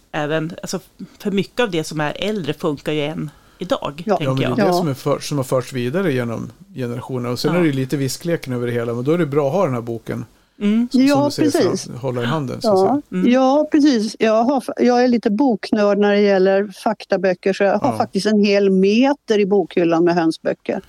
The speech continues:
Speaker 1: Ja.
Speaker 3: Ja, men det förstår jag. Det
Speaker 1: Ja.
Speaker 3: blir ju så. Nu håller, som jag sa i-, innan här, vi håller ju, har ju dragit igång en till podd och det, där håller vi också på att researcha nu med, med visor och visdikter.
Speaker 1: Mm.
Speaker 3: Och då blir det samma sak där. Sitter man och snör in. Jag köper ju flera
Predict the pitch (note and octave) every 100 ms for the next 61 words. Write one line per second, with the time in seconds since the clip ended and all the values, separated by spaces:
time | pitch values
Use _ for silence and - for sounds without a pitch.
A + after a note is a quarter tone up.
0 | - E3+ F#3 - - - _ _ - -
1 | - C#4+ - B3 D3 F3 G#3 A#3 F3+ C#3+
2 | E3+ G#3+ G3 - C3+ D#3+ F3 E3+ D3 C#3+
3 | D#3 C#3+ C3 C#3+ C3 C#3 - - D3 C#3+
4 | C#3 D3 B2+ A#2+ A#2+ C#3 D3 C#3 C3 C3
5 | C#3+ B2+ B2+ B2 B2 B2 B2 E3+ D3 -
6 | A#2 A#2+ C#3 C#3 C3+ C#3+ D#3+ D3 B2 -
7 | E3+ F3+ C#3+ C3+ A#2+ - A#2+ A#2 A#2 B2
8 | C3+ B2+ B2+ B2+ - F#3 B2+ A#2 B2+ B2
9 | C#3+ F3+ D#3 A#2+ B2 C3+ E3 D3+ - B2
10 | B2 B2 C#3+ C3 - C3 C3+ B2+ A#2+ -
11 | B2 C3 B2 B2+ B2+ E3+ - B2 - D3
12 | D3 A#2+